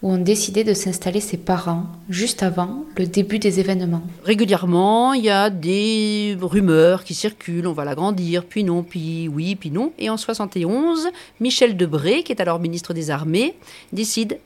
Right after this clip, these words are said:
Speaker 2: d'agrandir le terrain militaire. Donc il faut, il fait trois mille hectares, ils veulent le passer à dix-sept mille hectares. Donc la décision est prise au plus haut de l'État et, et ce qui fait un petit peu partie de la légende, c'est que les paysans du Larzac qui sont concernés par cette ag-,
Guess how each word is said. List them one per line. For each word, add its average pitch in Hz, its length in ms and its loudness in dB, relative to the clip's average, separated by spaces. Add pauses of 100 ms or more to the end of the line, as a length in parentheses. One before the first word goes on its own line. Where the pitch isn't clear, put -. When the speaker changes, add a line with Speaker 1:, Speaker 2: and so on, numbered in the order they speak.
(140)
Speaker 2:
d'agrandir 185 560 0
le 190 80 -2
terrain 165 280 -4
militaire. 143 640 -10 (260)
Donc 180 180 -6
il 196 80 -4
faut, - 160 -4
il 185 360 -6
fait - 180 0
trois 240 220 -2
mille 233 120 2
hectares, 185 460 0
ils 247 80 -2
veulent 180 160 0
le 156 80 -4
passer 165 240 -4
à - 20 -2
dix-sept 190 480 -8
mille 156 160 -6
hectares. - 600 -16 (520)
Donc 190 160 -4
la 220 80 4
décision 233 340 -2
est 208 100 0
prise 190 280 -4
au 180 40 -2
plus 165 220 -8
haut 165 300 -2
de 160 80 -2
l'État 151 340 2 (240)
et, 247 300 -2 (240)
et - 20 -8
ce 196 140 -10
qui 202 120 -10
fait 233 200 0
un 220 80 2
petit 208 180 -6
peu 196 680 -2
partie - 220 -2
de 190 40 2
la 180 60 2
légende, 208 360 2 (320)
c'est - 180 -6
que 226 140 -2
les 185 260 0
paysans 185 320 -2
du 175 140 0
Larzac 165 680 -2
qui - 120 -14
sont 160 120 -6
concernés 196 600 -2
par 160 260 -6
cette - 320 -10
ag-, 160 100 -6